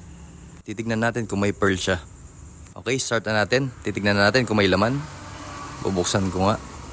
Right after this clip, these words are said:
Grabe, mahirap siyang buksan. Paano kaya ang buksan to? Gamit yung kuko siguro. Try natin. Hala, ayaw talaga. Gagamit na lang tayo ng bato. Ayan, sure ball na to.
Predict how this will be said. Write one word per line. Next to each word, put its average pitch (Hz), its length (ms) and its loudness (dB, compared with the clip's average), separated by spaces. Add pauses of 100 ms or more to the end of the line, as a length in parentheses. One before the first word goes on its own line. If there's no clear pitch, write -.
(380)
Grabe, 101 400 6
mahirap 117 320 6
siyang 104 240 4
buksan. 123 480 4 (560)
Paano 147 240 -4
kaya 151 80 -2
ang 156 80 -4
buksan 143 400 -2
to? 101 160 0 (1200)
Gamit 98 320 -6
yung 92 160 -2
kuko 92 320 -4
siguro. 87 400 0 (160)
Try 92 240 -2
natin. 87 320 -6 (240)
Hala, 107 240 0 (160)
ayaw 95 320 2
talaga. 101 400 2
Gagamit 127 400 -4
na 135 80 0
lang 127 80 0
tayo 127 160 2
ng 127 240 0
bato. 104 240 0 (400)
Ayan, 90 320 0 (160)
sure - 240 2
ball 98 240 4
na 101 80 4
to. 110 160 2